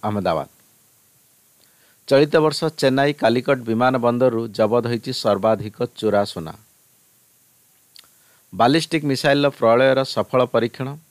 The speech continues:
ଭୂପୃଷ୍ଠରୁ ଭୂପୃଷ୍ଠକୁ ହୋଇପାରିବ ନିକ୍ଷେପ।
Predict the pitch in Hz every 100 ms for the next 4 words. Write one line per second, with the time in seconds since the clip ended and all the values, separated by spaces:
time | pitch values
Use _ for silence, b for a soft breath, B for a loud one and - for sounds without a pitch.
0 | - 110 123 131 127 123 123 101 110 -
1 | 123 113 107 117 107 107 107 107 107 95
2 | - 85